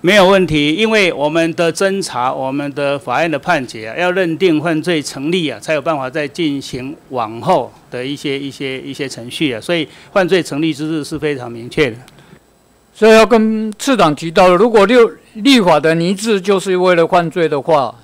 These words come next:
Speaker 2: 现行犯罪的成立也有诸多不同的解释嘛。比如说行为法，啊，就是行为完成日，
Speaker 1: 因为
Speaker 2: 啊，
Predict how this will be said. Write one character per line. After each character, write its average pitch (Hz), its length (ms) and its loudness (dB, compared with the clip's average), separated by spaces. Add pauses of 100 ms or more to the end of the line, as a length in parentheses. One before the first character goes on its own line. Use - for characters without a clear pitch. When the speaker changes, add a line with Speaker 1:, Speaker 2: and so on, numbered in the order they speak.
Speaker 2:
现 233 320 0
行 175 240 -4
犯 208 380 4
罪 190 300 2
的 139 340 -6 (300)
成 185 280 0
立 202 280 0
也 180 160 6
有 165 180 2
诸 143 180 -12
多 160 160 -2
不 170 200 -4
同 147 160 -6
的 135 120 -4
解 117 160 -10
释 127 200 -10
嘛。 104 200 -8 (680)
比 202 100 4
如 170 220 2
说 165 400 2 (720)
行 196 220 0
为 202 160 6
法， - 160 -4 (920)
啊， 139 180 -6
就 160 160 -6
是 165 140 -10
行 156 220 -10
为 156 100 -6
完 143 180 -4
成 196 120 -2
日， - 20 4
Speaker 1:
因 - 20 4
为 175 460 4 (440)
Speaker 2:
啊， 131 80 -14